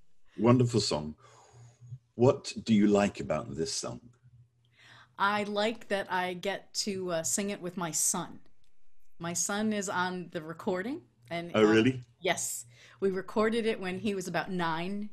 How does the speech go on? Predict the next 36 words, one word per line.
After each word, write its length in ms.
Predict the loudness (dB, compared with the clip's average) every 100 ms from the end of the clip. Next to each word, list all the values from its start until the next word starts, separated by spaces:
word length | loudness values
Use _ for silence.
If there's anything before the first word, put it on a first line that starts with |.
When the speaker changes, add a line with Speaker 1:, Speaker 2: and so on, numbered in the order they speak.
| -6
Speaker 2:
years 280 | -6 -4
old. 360 | -6 -6 -10 -16 -20 -20 -20 -8
Now 260 | 0 0 0
he's 460 | -6 -6 -4 -6 -4
twenty. 420 | -2 -2 -2 -10 -16 -20 -20 -20 -20 -4 0
<laughs> 80 | 0 -2 -8 -6 -8 -8 -12 -10 2 4
It 80 | 4
took 160 | 0
me 120 | 2
a 60 | 2
long 360 | 6 6 6 6
time 260 | 4 4
to 60 | 0
finish 380 | 0 2 2 4
that 240 | 4 6
record. 400 | 2 4 2 0 -6 _ -20 -20 -14 2
Um, 400 | 4 4 2 -8 -16 -20 -20 -20 -4
but 140 | 0 2
the 120 | 2
other 140 | 0
thing 180 | 0 0
I 60 | 2
like 220 | 2 2
about 220 | 2 0
that 160 | 0 0
song 240 | 0 2
is 80 | 2
that 180 | 0 0
everybody 480 | 0 2 2 0 -2 -2
knows 280 | -2 0
it, 160 | 0 -2 -2
and 120 | -2
it 100 | -2
can 200 | -2 -2
become 680 | -2 -8 -4 0 2 2 0
this 260 | 0 2 2